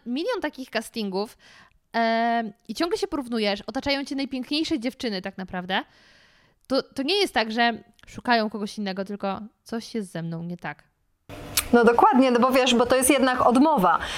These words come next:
Speaker 2: Też jakby spojrzeć na to tak, e, czysto racjonalnie, to normalną sprawą jest to, że nie zabukujemy każdego castingu, prawda? Więc jakby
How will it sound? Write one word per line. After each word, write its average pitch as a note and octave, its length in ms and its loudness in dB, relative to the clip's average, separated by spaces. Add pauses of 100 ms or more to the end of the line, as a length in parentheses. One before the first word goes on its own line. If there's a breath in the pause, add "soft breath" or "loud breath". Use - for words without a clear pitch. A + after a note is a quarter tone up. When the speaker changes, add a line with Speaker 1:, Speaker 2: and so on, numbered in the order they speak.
(120)
Speaker 2:
Też C4+ 100 6
jakby D4 220 4
spojrzeć C#4 500 4
na B3 140 4
to B3 260 2
tak, B3+ 460 0
e, A#3+ 320 4
czysto C#4+ 320 2
racjonalnie, C4 800 4 (380 loud breath)
to C4+ 280 6
normalną C#4+ 420 4
sprawą C#4 300 2
jest C4+ 160 0
to, C#4 80 0
że C4+ 100 -2
nie C4 140 0
zabukujemy A#3+ 520 0
każdego A#3 380 -2
castingu, A#3 460 -2
prawda? F#3 380 0
Więc B3 340 -2
jakby A#3+ 380 2